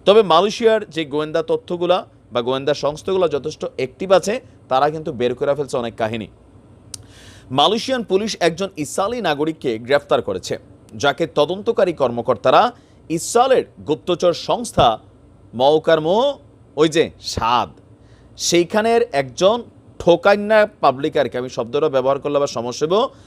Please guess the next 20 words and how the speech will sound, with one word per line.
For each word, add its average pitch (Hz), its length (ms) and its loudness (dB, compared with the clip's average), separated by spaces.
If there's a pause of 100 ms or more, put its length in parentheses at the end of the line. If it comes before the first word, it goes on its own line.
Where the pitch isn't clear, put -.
(120)
যাদের 131 260 0
কাজ 143 280 2
হচ্ছে 220 400 2 (260)
ঠুইকা 151 260 2
দেয়, 113 140 -4 (1000)
টার্গেট 160 360 4
দেওয়া 175 240 6
হয়, 202 200 2 (140)
যায়, 156 300 0 (100)
কাম 143 180 -4
শেষ 156 220 -8
করে 165 160 -4
আবার 147 160 0
চলে 160 260 0
যায়, 104 160 -10 (400)
এবং 185 420 2 (440)
একটি 190 260 -2
বড় 170 300 2
গুপ্তচর 240 720 -4
সং-, 165 280 -2